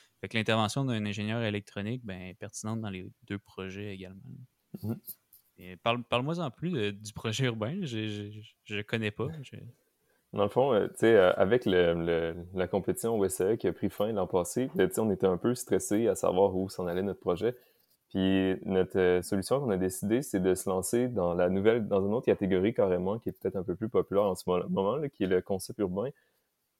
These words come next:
Speaker 2: Euh, puis on en a parlé un peu tantôt, mais c'est un, c'est un véhicule un peu plus complet, fait que c'est une autre gamme de défis, vu que, tu sais, il y a quatre roues, le conducteur, il est assis au lieu d'être couché, tu sais, il y a des whippers, il y a plein de petits accessoires dans le véhicule, des petits servomoteurs, des choses comme ça.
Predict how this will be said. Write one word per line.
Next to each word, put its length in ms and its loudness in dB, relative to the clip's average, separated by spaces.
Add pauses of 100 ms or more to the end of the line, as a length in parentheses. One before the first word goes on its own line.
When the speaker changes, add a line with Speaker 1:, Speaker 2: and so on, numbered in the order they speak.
(160)
Speaker 2:
Euh, 180 4
puis 120 -6
on 100 4
en 180 2
a 80 2
parlé 220 4
un 60 -2
peu 100 -4
tantôt, 460 0
mais 140 2
c'est 140 -4
un, 300 2
c'est 140 -4
un 60 2
véhicule 240 2
un 100 2
peu 80 -2
plus 120 -8
complet, 460 2
fait 120 -12
que 60 -12
c'est 140 -2
une 160 0
autre 160 -2
gamme 220 0
de 80 4
défis, 420 -2
vu 140 -4
que, 100 -4
tu 240 2
sais, 120 -6
il 20 2
y 40 2
a 60 2
quatre 280 0
roues, 280 2 (300)
le 100 4
conducteur, 400 2
il 80 8
est 100 0
assis 280 2
au 80 0
lieu 80 2
d'être 160 2
couché, 400 -2
tu 80 -6
sais, 60 -2
il 20 2
y 40 4
a 40 2
des 120 0
whippers, 460 2
il 60 -4
y 40 0
a 40 -2
plein 140 -4
de 80 0
petits 200 -4
accessoires 400 -2
dans 100 -2
le 60 -2
véhicule, 400 -4
des 80 -4
petits 140 -12
servomoteurs, 600 -6
des 80 -6
choses 160 -12
comme 140 -8
ça. 160 -6